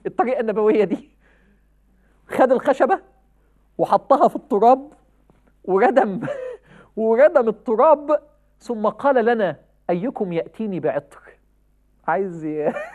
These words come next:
<laughs> شوفوا بي-، شوفوا بيرتقي بيهم حضاريًا إزاي، مين يجيب لي عطر؟ فقام غلام منا، بف، مسرعًا إلى أهله. عارفين السرعة دي ليه؟ عايز يكفر عن غلطته، عايز يشيل تأنيب الضمير.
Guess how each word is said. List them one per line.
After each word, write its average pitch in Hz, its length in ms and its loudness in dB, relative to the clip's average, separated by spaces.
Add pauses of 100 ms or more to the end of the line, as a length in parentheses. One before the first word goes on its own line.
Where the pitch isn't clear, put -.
(240)
<laughs> - 480 -14
شوفوا 330 280 2
بي-، 247 200 2 (340)
شوفوا 508 240 4
بيرتقي 349 420 4
بيهم 349 240 2
حضاريًا 220 580 2
إزاي، 240 280 2
مين 370 140 -2
يجيب 311 240 -4
لي 226 80 2
عطر؟ 202 300 -2 (280)
فقام 392 500 0
غلام 294 500 2
منا، 359 260 2
بف، - 300 -4 (440)
مسرعًا 370 560 2
إلى 339 220 0
أهله. 339 300 4
عارفين 165 260 -6
السرعة 269 360 -4
دي 185 120 -6
ليه؟ 269 200 -6 (800)
عايز 165 480 -6
يكفر 175 500 -8
عن 135 140 -14
غلطته، - 480 -16 (1120)
عايز 220 380 -4
يشيل 160 360 -8
تأنيب 202 340 -6
الضمير. 160 460 -12